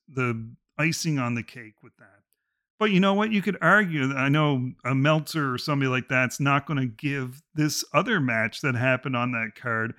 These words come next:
five stars. And to the casual viewer who didn't even bother to think about the storyline or the backstory about it, but the whole Hogan Andre match, yeah, it wasn't a five-star work rate match,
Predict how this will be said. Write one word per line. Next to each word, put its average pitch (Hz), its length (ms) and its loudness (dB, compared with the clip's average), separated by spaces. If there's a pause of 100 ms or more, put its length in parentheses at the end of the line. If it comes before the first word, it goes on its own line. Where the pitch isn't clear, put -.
(280)
five 113 320 0
stars. 143 480 0
And 139 220 2
to 139 100 2
the 139 240 2
casual 151 380 0
viewer 139 440 0
who 139 140 0
didn't 147 280 0
even 123 360 0 (960)
bother 151 400 4
to 131 140 -2
think 160 280 0
about 131 280 2
the 123 80 -6
storyline 156 800 4
or 123 80 0
the 117 120 -4
backstory 131 680 2
about 123 280 0
it, 156 180 0
but 139 220 -2
the 143 120 0
whole 185 340 2
Hogan 185 420 0
Andre 180 440 -2
match, 107 520 -10
yeah, 185 280 2
it 143 180 2
wasn't 175 440 2
a 139 100 -2
five-star 147 760 -2
work 139 380 -2
rate 120 260 -2
match, 131 640 -2